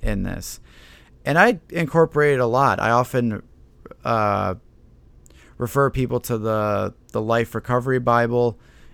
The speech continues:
It takes the Bible and relates it to recovery, and I, I refer that a lot to people. So I really don't think that people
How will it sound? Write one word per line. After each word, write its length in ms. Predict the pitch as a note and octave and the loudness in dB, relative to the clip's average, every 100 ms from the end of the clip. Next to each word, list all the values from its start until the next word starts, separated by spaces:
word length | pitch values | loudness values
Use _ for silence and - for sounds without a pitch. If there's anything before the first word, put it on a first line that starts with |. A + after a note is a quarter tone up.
| - | -12
It 140 | - G#2 | -10 -6
takes 320 | B2 A2+ - | -4 -4 -6
the 100 | A2 | -6
Bible 640 | G#2 G2+ G#2 G#2+ G#2+ A2 | -2 0 -2 -2 -4 -4
and 200 | B2 G#2 | -4 -6
relates 400 | G2+ G2 G2 - | -6 -6 -6 -8
it 100 | G2+ | -10
to 160 | - G2+ | -8 -8
recovery, 760 | F#2+ - A2 G#2+ A2+ A2+ A2 - - - - | -8 -4 -6 -4 -4 -2 -4 -8 -20 -20 -10
and 140 | G2 | -6
I, 120 | G#2 | -4
I 200 | G#2 - | -2 -2
refer 400 | G#2+ G#2 - A2+ | -4 -6 -6 -6
that 260 | G#2 G2+ G2 | -2 -4 -4
a 120 | G#2+ G#2+ | -6 -6
lot 320 | G2+ G#2 - | -2 -4 -4
to 80 | F#2 | -8
people. 440 | A2+ G#2 G2+ G2+ | -8 -6 -4 -4
So 460 | G2+ - A2 G#2 G2 - - - - - - - - | -4 -2 0 0 -4 -12 -20 -20 -20 -20 -20 -20 -2
I 80 | - | 4
really 360 | C#3 D#3+ G3 G3+ | 6 6 4 2
don't 460 | B2 C3+ C3+ C3+ | 2 2 2 0
think 580 | - - A2+ A2 A2 - - - - - - - | -6 -4 -2 -2 -8 -14 -20 -20 -20 -20 -20 -6
that 420 | G#2+ G#2 G2+ G2+ - - - - - _ - - - | -2 0 2 0 -4 -20 -20 -20 -20 _ -20 -20 -20
people 800 | - C3+ C3+ B2 B2+ B2 A#2+ G#2+ | -8 -4 -2 2 4 4 4 0